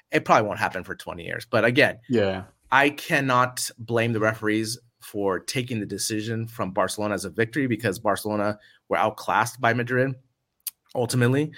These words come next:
Speaker 1: But again, these things just inf-,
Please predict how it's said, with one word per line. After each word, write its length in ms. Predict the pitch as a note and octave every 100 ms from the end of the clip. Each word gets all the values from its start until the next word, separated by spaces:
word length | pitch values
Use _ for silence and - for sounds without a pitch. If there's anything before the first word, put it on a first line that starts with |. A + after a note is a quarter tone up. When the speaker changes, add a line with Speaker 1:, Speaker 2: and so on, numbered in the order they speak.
| - - - _
Speaker 1:
But 100 | B2+
again, 380 | B2 B2+ G#2+ F#2 - _ A#2 - - _ _ _ _ -
these 220 | C3 -
things 360 | C3 A2+ G#2+
just 320 | - - B2+ A#2+
inf-, 260 | A2 -